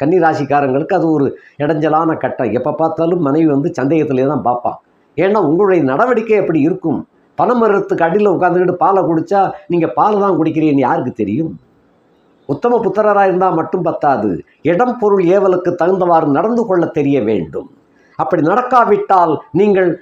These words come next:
உண்மையிலே அதைத்தான் செஞ்சீங்கன்னு அர்த்தமாயிரும். இந்த கேட்டாங்கள்ல, அது பக்கத்து வீட்டுக்கு போயிருந்தா சும்மா இருக்கணும். உங்க, அந்த பிள்ளை உங்களை போல நல்ல மூக்கு முழியுமா இருக்குங்க,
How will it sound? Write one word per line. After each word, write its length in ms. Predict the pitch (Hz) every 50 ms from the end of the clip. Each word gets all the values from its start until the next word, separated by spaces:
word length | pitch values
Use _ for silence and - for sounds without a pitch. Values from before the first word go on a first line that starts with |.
| _ _ - 180 185 185 185
உண்மையிலே 400 | 233 254 247 247 226 226 233 226 202
அதைத்தான் 380 | 190 190 196 226 220 190 151 185
செஞ்சீங்கன்னு 580 | 190 214 214 196 214 202 185 180 175 170 160 135
அர்த்தமாயிரும். 720 | - - - 165 143 123 110 101 90 82 - - - - - _ _ _ _ _ _ _ _ _ _ _ _ _ _ _ _ _ _ _ _ _ _
இந்த 100 | - 165 165 185
கேட்டாங்கள்ல, 520 | 190 185 180 180 175 170 170 170 170 170 165 - - - - - - -
அது 100 | 180 180 175 180
பக்கத்து 280 | 185 196 214 208 190
வீட்டுக்கு 260 | 196 185 170 156 131 175
போயிருந்தா 280 | 190 185 185 190 190 - 190
சும்மா 180 | 202 233 226 202 160
இருக்கணும். 400 | 123 101 95 113 113 127 147 139 139 _ _ _ _ _ _ -
உங்க, 180 | 170 202 214 208 208 196
அந்த 180 | 185 175 170 180 175 -
பிள்ளை 200 | 208 220 226 226 185 180
உங்களை 220 | 190 196 226 226 226 233
போல 300 | - 240 247 262 269 262 214 185
நல்ல 160 | 196 202 220 214 185 - - - _ - - 185
மூக்கு 220 | 202 262 262 233 220 202
முழியுமா 360 | 208 220 240 240 233 214 208 185 175
இருக்குங்க, 380 | 185 190 180 175 185 185 160